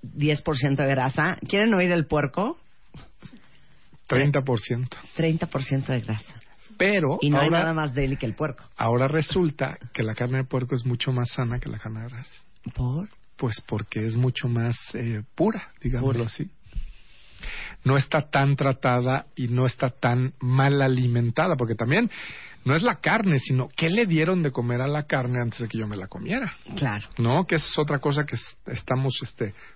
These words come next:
Speaker 2: olvidando.
Speaker 1: O sea, cuando tú, bueno, te-, terminemos esta conversación y luego quiero que me digas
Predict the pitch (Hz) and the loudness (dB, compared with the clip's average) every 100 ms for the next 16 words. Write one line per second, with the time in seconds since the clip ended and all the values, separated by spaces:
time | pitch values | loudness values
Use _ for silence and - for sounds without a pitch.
0 | - - 117 110 104 147 220 - - - | -12 -2 0 0 -2 -2 -4 -6 -20 -20
1 | - - 139 139 - - - 185 175 175 | -12 -8 -2 0 0 -6 0 2 4 4
2 | 175 165 - 214 226 262 185 180 151 143 | 4 0 0 2 4 2 2 2 4 2
3 | 165 165 165 180 208 233 262 220 208 190 | 0 -2 0 2 4 2 0 0 -2 2
4 | 156 143 147 180 196 170 175 202 180 180 | 2 2 2 2 4 4 4 2 2 0
5 | 185 139 131 135 123 123 175 | 2 2 2 2 2 2 -2